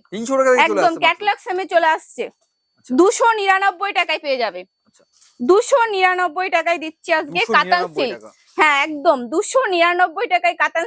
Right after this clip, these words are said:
Speaker 2: সিল্ক চলে আসছে। দেখো, এরকম কালার অপশনে চলে আসবে, প্রত্যেকটা কিন্তু কালার থাকবে, অ্যাভেলেবল কালার থাকবে, যে যত পিস নিতে চাও একদম।
Speaker 1: কাতান সিল্ক চলে আসছে
Speaker 2: দুশো নিরানব্বই
Speaker 1: একদম।
Speaker 2: টাকায় কাতান সিল্ক চলে আসছে।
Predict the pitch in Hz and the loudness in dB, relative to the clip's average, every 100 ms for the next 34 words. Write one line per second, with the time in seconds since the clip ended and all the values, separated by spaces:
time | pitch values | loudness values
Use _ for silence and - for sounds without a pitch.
0 | - 359 330 311 285 269 - - - _ | -4 -6 -2 0 2 2 -2 -14 -14 _
1 | - - 285 311 320 311 339 359 311 294 | -20 -6 -2 0 0 0 -2 0 2 2
2 | 311 320 - 339 311 302 269 262 269 202 | 2 -2 -2 -4 -2 2 2 2 -4 -14
3 | - - - - - - - 415 - 403 | -14 -18 -20 -20 -2 -2 -2 -6 0 0
4 | 349 359 320 403 339 302 320 - 370 285 | 0 -6 -10 -2 0 0 -2 -6 -12 -6
5 | 330 285 294 359 359 359 349 294 294 294 | 0 0 0 -6 -8 -8 -2 0 0 -4
6 | 370 254 254 240 392 311 320 339 359 392 | -8 -8 -6 -2 0 2 0 -2 -6 -6
7 | - 320 330 339 311 254 269 294 254 277 | -4 -6 -6 -2 2 4 2 0 -2 -2
8 | 220 - _ 143 190 208 403 220 453 381 | -2 -8 _ -6 0 2 2 4 2 2
9 | 349 359 381 370 403 381 359 381 330 330 | 2 2 2 0 -4 -4 -2 0 0 -2
10 | 339 440 392 359 - 302 294 - - | -2 -4 -6 -6 0 2 2 0 -8